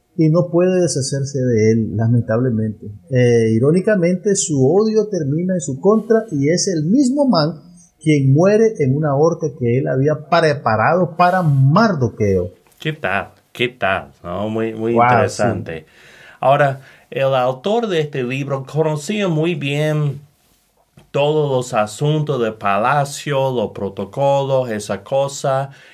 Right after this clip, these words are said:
Speaker 2: Entonces, lo más probable es que haya sido alguien que vivió en esa ciudad de Susa, ¿no? Que, que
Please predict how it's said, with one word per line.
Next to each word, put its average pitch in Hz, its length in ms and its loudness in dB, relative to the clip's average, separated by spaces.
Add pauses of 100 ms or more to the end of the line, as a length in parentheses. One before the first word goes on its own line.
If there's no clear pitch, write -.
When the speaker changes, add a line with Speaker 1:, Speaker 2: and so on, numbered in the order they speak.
(140)
Speaker 2:
Entonces, 147 580 0
lo 143 100 -2
más 196 320 -2
probable 147 1080 -2
es 123 80 -8
que 120 180 -4
haya 135 320 -2
sido 131 400 -4
alguien 165 640 0
que 131 160 -6
vivió 117 500 -2
en 160 80 -2
esa 156 240 -4
ciudad 139 480 -2
de 117 160 -4
Susa, 143 600 -6 (180)
¿no? 117 400 0
Que, 104 400 -4
que 98 380 -4